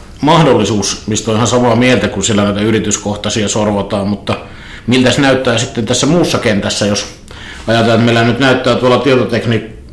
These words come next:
tietotekniikan puolella tällä teknologiateollisuuden kentässä käyvän niin, että se tietotekniikan sopimus tippuu yleissitovuuden piiristä pois. Ja siellä rupeaa kans sitten todennäköisesti syntymään aika melkoinen joukko työehtosopimuksia, mutta sitten syntyy ilmeisesti aika iso joukko, missä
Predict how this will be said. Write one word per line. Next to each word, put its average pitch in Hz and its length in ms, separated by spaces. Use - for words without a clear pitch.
tietotekniikan 131 800
puolella 127 400
tällä 127 180
teknologiateollisuuden 117 920
kentässä 117 360
käyvän 127 420
niin, 127 200
että 110 220
se 120 220
tietotekniikan 113 760
sopimus 113 440
tippuu 117 460
yleissitovuuden 107 760
piiristä 110 420
pois. - 680
Ja 98 140
siellä 127 280
rupeaa 104 320
kans 127 220
sitten 120 280
todennäköisesti 117 580
syntymään 117 480
aika 117 180
melkoinen 107 460
joukko 104 320
työehtosopimuksia, 107 1000
mutta 110 240
sitten 113 240
syntyy 123 300
ilmeisesti 135 340
aika 135 180
iso 131 180
joukko, 139 360
missä 117 320